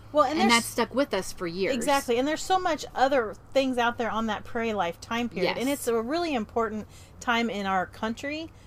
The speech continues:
Speaker 1: and it teaches all kinds of things on di-, all kinds of different levels. It's a great place to start.
Speaker 2: Things that are gone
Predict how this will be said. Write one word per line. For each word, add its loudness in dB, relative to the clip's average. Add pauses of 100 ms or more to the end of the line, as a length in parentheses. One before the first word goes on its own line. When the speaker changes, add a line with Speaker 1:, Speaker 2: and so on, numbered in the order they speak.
(160)
Speaker 1:
and -2
it -8
teaches -8
all 0
kinds -2
of -4
things -4
on -4 (460)
di-, 0
all 0
kinds -6
of -4
different -6
levels. -4
It's -8 (260)
a -6
great -6
place -8
to -12
start. -10
Speaker 2:
Things 2
that 2
are 4
gone -2